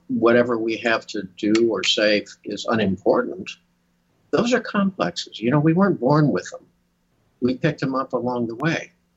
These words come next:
And, and again, a cl-, a complex is simply a cluster of your psychological history. It's charged with, uh, energy. It affects your body. It affects your feeling function. But it also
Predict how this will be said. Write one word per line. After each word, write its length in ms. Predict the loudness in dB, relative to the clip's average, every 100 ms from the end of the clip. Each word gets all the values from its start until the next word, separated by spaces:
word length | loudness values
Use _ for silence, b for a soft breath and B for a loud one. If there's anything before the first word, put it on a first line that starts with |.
| _ _ _ _ -4
And, 320 | 0 0 0
and 280 | -2 -2 -2
again, 280 | -4 -2 -2
a 80 | -2 -6
cl-, 220 | -4 -2
a 60 | -4
complex 580 | -6 -6 -2 -4 -2
is 180 | -4 -4
simply 560 | -4 -4 -2 2 2 0
a 80 | -10
cluster 640 | -10 0 0 0 -2 -2
of 160 | -2 -6
your 320 | -6 -4 -4
psychological 760 | -2 -2 0 -2 -2 -6 -10 -12 -8
history. 340 | -8 -10 -16 -18 _ B B B -10
It's 200 | -2 0
charged 720 | 2 2 4 4 2 -2 -4
with, 340 | -2 -2 -4 -8
uh, 160 | -4 -4 -6 -2
energy. 540 | 2 2 0 0 -2 _ _ _ B B B -2
It 160 | 0
affects 460 | 0 2 0 0 -4
your 100 | -4
body. 560 | -2 0 0 0 -2 -4
It 140 | -8 -8
affects 420 | -2 0 0 -2
your 100 | -4
feeling 480 | -2 0 2 2 0
function. 500 | -2 -2 -2 -8 -10 _ _ _ -4
But 160 | 0
it 140 | 2 2
also 480 | 0 0 0 0